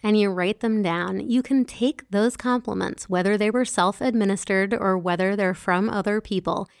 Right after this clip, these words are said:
and those are the ones that you put into frames and hang all over your mental living room. Those are the things that you should shift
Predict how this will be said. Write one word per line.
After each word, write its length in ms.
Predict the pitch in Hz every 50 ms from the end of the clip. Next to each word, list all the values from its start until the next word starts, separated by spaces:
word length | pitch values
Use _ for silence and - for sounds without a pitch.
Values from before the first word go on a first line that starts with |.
| _ _ -
and 300 | 254 226 226 214 180 170
those 460 | 190 202 208 262 294 330 339 311 254
are 200 | - - 196 196
the 120 | 185 190 185
ones 400 | 180 175 165 160 156 160 160 -
that 160 | - - -
you 100 | 226 226
put 320 | - - - 185 180 -
into 340 | - 220 208 202 196 - 254
frames 640 | 240 - - - 175 170 170 165 170 165 170 175 -
and 160 | - 208 190
hang 440 | 165 160 - 185 175 180 185 202 208
all 240 | 202 190 190 226 220
over 320 | 185 180 175 190 190 190
your 240 | 190 175 180 190 196
mental 440 | 185 175 170 175 170 - 185 180 185
living 320 | 180 180 175 180 175 165
room. 300 | - - - - - - - _ _ _ _ _ -
Those 440 | 196 190 196 202 220 240 254 247 -
are 160 | 269 277 269
the 120 | 285 285
things 460 | 262 - 202 180 180 180 175 185 180 -
that 140 | 202 185
you 120 | 190 185 190
should 200 | - - 208 175
shift 480 | - - - - 170 165 - - -